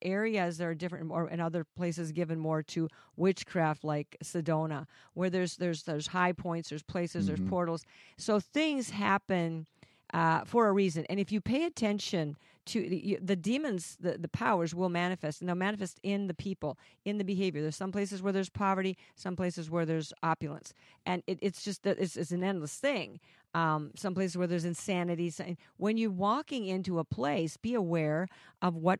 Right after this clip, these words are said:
Speaker 1: power might be prevailing there so that you cannot be caught off guard or,
Speaker 2: Well,
Speaker 1: or taken, uh, unaware.
Speaker 2: Well, part, one of the gifts of the Holy Spirit is discerning of spirits.
Speaker 1: Absolutely.
Speaker 2: And God wants us to sniff these things out because we,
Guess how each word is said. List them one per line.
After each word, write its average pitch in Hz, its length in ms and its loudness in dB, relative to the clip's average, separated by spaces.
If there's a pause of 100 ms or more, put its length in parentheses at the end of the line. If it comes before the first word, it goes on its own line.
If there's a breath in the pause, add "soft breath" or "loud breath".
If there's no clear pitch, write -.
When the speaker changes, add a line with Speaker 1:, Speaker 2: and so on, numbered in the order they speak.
Speaker 1:
power 196 480 4
might 165 320 0
be 165 100 2
prevailing 185 640 0
there 160 240 0 (180 loud breath)
so - 220 0
that 190 220 4
you 214 200 2
cannot 196 520 0
be 185 260 2
caught 185 300 2
off 160 260 -2
guard 180 380 2 (300 loud breath)
or, 165 140 0
Speaker 2:
Well, - 100 4
Speaker 1:
or 165 120 -2
taken, 175 460 -2
uh, 156 400 -6
unaware. 170 520 0
Speaker 2:
Well, 107 360 6 (280)
part, 135 220 2
one 113 160 4
of 131 60 4
the 107 80 2
gifts 101 280 -2
of 95 100 -4
the 85 80 -2
Holy 90 200 0
Spirit 101 380 -2
is 76 160 -4
discerning 87 600 -4
of 71 120 -8
spirits. - 580 -4
Speaker 1:
Absolutely. 160 540 -6
Speaker 2:
And 92 80 -2
God 113 240 0
wants 117 320 -2
us 85 120 -6
to 78 140 -10
sniff - 480 -4
these 98 220 -4
things 85 320 -4
out 101 300 -4 (300 soft breath)
because 98 360 -4
we, 107 140 -4